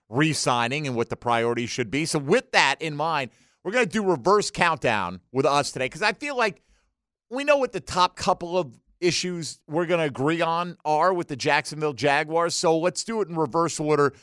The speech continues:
to try to maybe at least build the drama to see if things get different the later we get into the show instead of building towards, "Hey,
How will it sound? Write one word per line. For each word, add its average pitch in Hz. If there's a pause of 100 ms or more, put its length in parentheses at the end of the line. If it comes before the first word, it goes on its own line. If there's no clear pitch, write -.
(160)
to 139
try 165
to 151
maybe 143 (640)
at 185
least 277
build 220
the 180
drama 156
to 139
see 143
if 135
things 151
get 117
different 135
the 123
later 120
we 113
get 107
into 104
the 90
show 87
instead 113
of 87
building 127
towards, 113
"Hey, 110